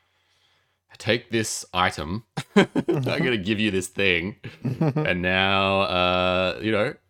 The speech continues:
Speaker 1: something is destined to happen in the very near future, I guess. So there you go. That's, you know, it's such a
Speaker 2: Ooh.
Speaker 1: weird thing.
Speaker 2: Yeah, so I don't,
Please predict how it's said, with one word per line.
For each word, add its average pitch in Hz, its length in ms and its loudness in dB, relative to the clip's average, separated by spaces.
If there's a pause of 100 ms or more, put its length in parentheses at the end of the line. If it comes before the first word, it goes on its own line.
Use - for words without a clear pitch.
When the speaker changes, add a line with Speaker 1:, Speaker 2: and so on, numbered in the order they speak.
(120)
Speaker 1:
something 120 440 -2
is 120 120 -4
destined 127 340 -2
to 127 60 -4
happen 135 280 -2
in 135 100 -4
the 127 120 -2
very 135 220 -4
near 135 160 -4
future, 87 380 -4
I 76 80 -4
guess. - 260 -4
So 139 160 -6
there 143 120 -6
you 143 80 -6
go. 117 180 0
That's, 95 300 -6
you 104 100 -8
know, 107 160 -6 (1300)
it's - 140 -16
such 98 180 -4
a 85 40 -4
Speaker 2:
Ooh. 76 40 -6
Speaker 1:
weird 69 280 -6
thing. 71 320 -10 (260)
Speaker 2:
Yeah, 104 440 0
so 135 480 2
I 113 140 0
don't, 196 280 0